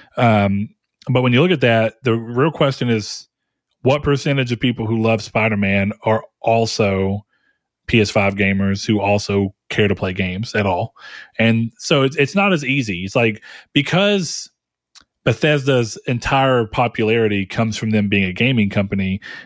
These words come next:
it would make sense that there's a larger audience of people who are trying,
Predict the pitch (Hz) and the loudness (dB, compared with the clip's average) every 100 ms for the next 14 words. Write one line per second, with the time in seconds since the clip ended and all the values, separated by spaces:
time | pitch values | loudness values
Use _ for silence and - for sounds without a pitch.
0 | _ _ 131 123 139 139 - 139 120 117 | _ _ 2 4 2 0 -2 -2 0 0
1 | 107 104 110 110 110 104 101 107 107 101 | 2 2 2 2 0 0 0 0 0 -2
2 | 98 - 110 104 104 104 101 107 101 98 | -6 -2 -2 0 0 0 0 2 2 2
3 | 98 - - 107 101 101 101 101 | 0 -2 -2 0 0 0 0 -2